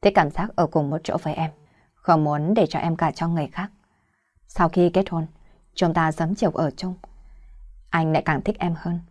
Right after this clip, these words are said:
Có một ngày liền biến thành yêu em." Quả nhiên, nàng nghe xong thì xấu hổ không thôi, cúi đầu nói:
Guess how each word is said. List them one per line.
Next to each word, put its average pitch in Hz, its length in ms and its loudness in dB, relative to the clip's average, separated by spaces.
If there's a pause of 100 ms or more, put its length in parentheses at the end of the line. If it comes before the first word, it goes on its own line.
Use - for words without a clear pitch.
(500)
Có 156 120 6
một 180 160 2
ngày 156 200 0
liền 151 180 -2
biến 160 360 -2 (380)
thành 151 280 -2
yêu 170 220 -2
em." 175 180 -4 (1160)
Quả 233 120 6
nhiên, 277 320 0 (200)
nàng 175 260 0
nghe 170 140 0
xong 175 320 0
thì 175 200 2
xấu 180 160 -4
hổ 262 240 0
không 254 220 -2
thôi, 254 240 -6
cúi 208 160 -2
đầu 202 200 -2
nói: 170 360 -6